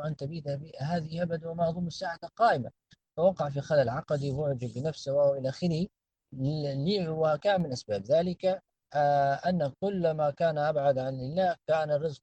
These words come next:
يزداد يوما بعد يوم، وهذا استدراج، سنستدرجهم من حيث لا يعلمون. فقد يكون الاتساع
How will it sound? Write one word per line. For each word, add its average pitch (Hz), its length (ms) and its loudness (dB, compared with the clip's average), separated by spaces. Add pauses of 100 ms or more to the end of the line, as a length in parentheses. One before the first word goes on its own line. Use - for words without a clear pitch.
يزداد 127 760 4
يوما 139 220 2
بعد 113 300 -4
يوم، 165 260 -2
وهذا 139 240 -2
استدراج، 123 500 -2
سنستدرجهم 127 680 -2
من 110 80 -10
حيث 135 220 -6
لا 120 200 0
يعلمون. 117 360 -2 (200)
فقد 175 200 0
يكون 175 340 0
الاتساع 151 640 0